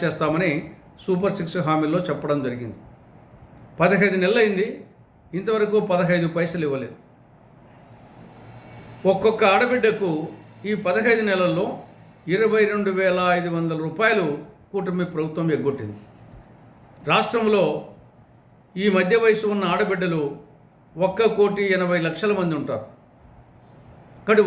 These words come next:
ఒక్క కోటి ఎనభై లక్షల మంది ఆడబిడ్డలను నమ్మించి మోసగించింది కూటమి ప్రభుత్వం. ఇక మూడవది ఎస్సీ, ఎస్టీ, బీసీ, ముస్లిం మైనారిటీలకు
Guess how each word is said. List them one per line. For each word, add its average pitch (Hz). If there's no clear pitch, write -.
ఒక్క 202
కోటి 190
ఎనభై 175
లక్షల 165
మంది 185
ఆడబిడ్డలను 180
నమ్మించి 202
మోసగించింది 165
కూటమి 151
ప్రభుత్వం. 123
ఇక -
మూడవది 220
ఎస్సీ, 190
ఎస్టీ, 190
బీసీ, 208
ముస్లిం 208
మైనారిటీలకు 196